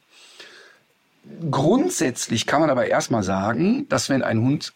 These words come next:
draußen verträglich ist und auch nicht nur verträglich im Sinne von, er erträgt es, dass andere Hunde da sind, sondern er freut sich und hat guten und positiven Kontakt, dass die Chancen groß sind, dass ein anderer Hund akzeptiert wird. Ich würd's ein bisschen,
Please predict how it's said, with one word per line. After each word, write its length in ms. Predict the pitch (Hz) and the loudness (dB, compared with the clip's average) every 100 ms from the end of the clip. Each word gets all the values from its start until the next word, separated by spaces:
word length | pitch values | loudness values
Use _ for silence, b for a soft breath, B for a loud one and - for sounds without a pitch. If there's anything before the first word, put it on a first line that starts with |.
| _ | _
draußen 480 | 110 104 131 - 101 | 0 2 2 0 -4
verträglich 680 | - - - 180 - 123 | -6 -4 0 0 0 -2
ist 280 | - 135 - | 0 0 0
und 180 | - - | -2 0
auch 240 | - - B B B B B B - | 0 -4 B B B B B B 0
nicht 220 | 147 - | 0 2
nur 120 | 160 | 0
verträglich 500 | - 127 - 156 113 | 0 -2 -2 -2 0
im 80 | 123 | 2
Sinne 200 | 117 135 | 2 0
von, 240 | 139 123 | 0 0
er 180 | - - | 0 0
erträgt 920 | 107 - - - 107 131 185 190 - | -2 -2 -4 -2 0 2 0 -2 -6
es, 420 | - 196 320 - - | 0 0 0 -2 -2
dass 160 | 160 | -2
andere 240 | - 160 165 | 0 0 2
Hunde 200 | 165 165 | 2 2
da 220 | 143 156 | 2 2
sind, 140 | 156 | 0
sondern 200 | 151 131 | 0 0
er 100 | - - | -2 -2
freut 300 | - - - | 0 0 0
sich 160 | 92 | 0
und 80 | 107 | 2
hat 160 | 120 - B B B B - | 0 -2 B B B B -4
guten 300 | 135 240 180 | 0 2 2
und 120 | 143 | 2
positiven 440 | - 214 190 - - | 2 0 0 -4 -2
Kontakt, 380 | 113 160 165 | -2 0 -2
dass 100 | 139 | -4
die 80 | - | -4
Chancen 360 | 113 135 147 120 | -2 -2 -2 -2
groß 300 | 107 127 - | 0 0 0
sind, 140 | 117 | 0
dass 140 | 113 - | -2 -2
ein 120 | - | -2
anderer 220 | 104 92 | -2 0
Hund 140 | 90 | -2
akzeptiert 560 | 90 - 92 - - - | -4 -8 -10 -8 -10 -10
wird. 180 | - - B B B B B B B - | -14 -14 B B B B B B B -6
Ich 160 | - | 0
würd's 240 | 196 226 - | 2 2 2
ein 80 | 156 | 0
bisschen, 480 | 190 - 165 160 | 0 2 2 0